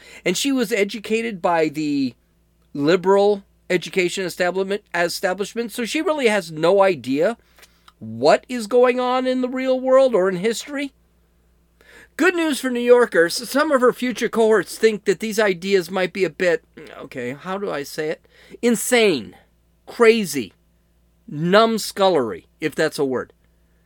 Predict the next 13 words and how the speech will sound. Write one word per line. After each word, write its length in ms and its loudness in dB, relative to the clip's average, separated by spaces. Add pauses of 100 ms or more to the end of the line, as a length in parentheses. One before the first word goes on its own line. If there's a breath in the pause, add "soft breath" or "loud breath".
(340 soft breath)
Councilman 640 2
Robert 480 4
Holden, 680 2
a 120 -6
Democrat 640 -2
from 180 -6
Queens, 480 -2 (300 soft breath)
told 280 4
the 80 2
New 180 0
York 300 4
Post, 540 2 (120)
quote, 360 4